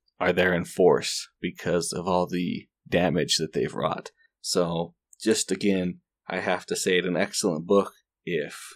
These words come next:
number, if Red Sister, the first book in this series, was a five out of five stars,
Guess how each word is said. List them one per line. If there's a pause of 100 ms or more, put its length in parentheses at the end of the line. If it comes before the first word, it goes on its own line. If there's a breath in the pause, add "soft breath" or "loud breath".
number,
if
Red
Sister,
the
first
book
in
this
series,
was
a
five
out
of
five
stars,